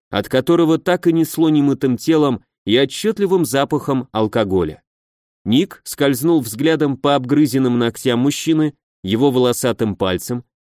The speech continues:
посмотрел на бугрящиеся под плащом мышцы рук и, наконец, наткнулся на изучающий взгляд колючих глаз.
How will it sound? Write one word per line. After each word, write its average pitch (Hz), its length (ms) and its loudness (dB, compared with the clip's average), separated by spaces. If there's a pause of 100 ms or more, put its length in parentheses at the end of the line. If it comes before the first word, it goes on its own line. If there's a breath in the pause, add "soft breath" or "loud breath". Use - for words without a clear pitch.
посмотрел 160 580 2
на 156 100 2
бугрящиеся 135 800 0
под - 200 -4
плащом 117 400 0
мышцы 113 400 -2
рук 147 280 0 (320)
и, 113 120 2
наконец, 151 560 2
наткнулся 147 680 0
на 120 180 2
изучающий 110 680 -2
взгляд 104 480 -2 (240)
колючих 101 520 0
глаз. 82 460 -8